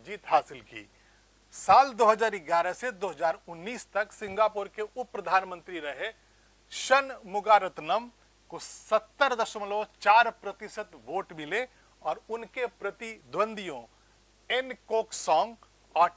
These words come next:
टेन किन लियोन को क्रमशः पन्द्रह दशमलव सात और तेरह दशमलव आठ प्रतिशत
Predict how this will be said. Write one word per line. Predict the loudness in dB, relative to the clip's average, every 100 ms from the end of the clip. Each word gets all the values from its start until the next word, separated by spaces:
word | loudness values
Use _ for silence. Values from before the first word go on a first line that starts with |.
| _
टेन | 0 0 -4 -12
किन | -12 -10
लियोन | -4 -2 -2
को | -4 -8 -8 _ -8
क्रमशः | -8 -8 -2 2 2 0 _ _ 2
पन्द्रह | 2 4 4
दशमलव | 4 -4 -8 -8 -8 -6
सात | 0 4 4 0 _
और | -2 -2 _ -6
तेरह | 0 0 0
दशमलव | -6 -12 -8 -8 0 4
आठ | 4 2 _ _ _ _ 2
प्रतिशत | 2 2 -6 -6